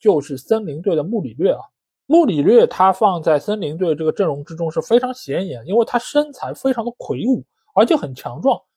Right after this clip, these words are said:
看上去有一点点像《速度与激情》里面的范迪索的那个角色啊，所以每次在镜头里面出现他，我都会印象非常的深刻。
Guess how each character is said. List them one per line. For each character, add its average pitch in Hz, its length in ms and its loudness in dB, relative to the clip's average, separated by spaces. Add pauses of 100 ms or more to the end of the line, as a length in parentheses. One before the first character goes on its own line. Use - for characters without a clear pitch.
(100)
看 392 200 2
上 339 140 0
去 285 140 2
有 165 220 4
一 285 100 2
点 262 160 -4
点 156 240 -8
像 190 300 -6
《速 - 160 -4
度 226 160 -2
与 156 60 -6
激 - 180 -8
情》 185 180 -2
里 151 140 -2
面 156 180 -4
的 165 120 4
范 170 260 -2
迪 233 140 2
索 165 280 2
的 131 120 -2
那 139 180 -4
个 135 180 -4 (220)
角 151 240 0
色 202 220 6
啊， 135 160 -2 (360)
所 240 140 8
以 269 100 2
每 165 260 2
次 226 220 -4
在 220 140 4
镜 220 220 -6
头 190 120 -4
里 196 80 -6
面 135 140 -8
出 254 160 -2
现 247 200 0
他， 240 320 4
我 135 200 0
都 185 240 2
会 170 240 2
印 180 240 -6
象 143 180 -4
非 196 140 0
常 165 140 -4
的 185 60 -4
深 247 220 -6
刻。 - 220 -2